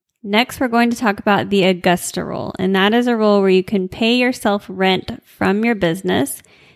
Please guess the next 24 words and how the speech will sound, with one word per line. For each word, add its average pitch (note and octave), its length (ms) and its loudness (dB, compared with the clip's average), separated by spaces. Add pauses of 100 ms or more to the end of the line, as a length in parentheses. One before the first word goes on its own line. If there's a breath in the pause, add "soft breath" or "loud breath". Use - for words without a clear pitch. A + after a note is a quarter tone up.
(200 soft breath)
And G3 280 2
we're F#3 60 -2
gonna F#3 120 0
talk G3 240 -2
a G#3 100 -2 (120)
little G3 360 0
bit A#3+ 140 4
about B3 280 4
it B3+ 120 0
now, F#3 460 4
but F#3 440 2
for F#3+ 200 -4 (100)
all G#3+ 340 2
of A3+ 300 0
the A3+ 60 0
details, F#3+ 600 0
you F3+ 200 2
want F3 340 -2
to A#3 100 -4
check - 320 -2
out F3+ 300 0
episode G3+ 560 2
number F3 400 2
twenty-two. - 760 -2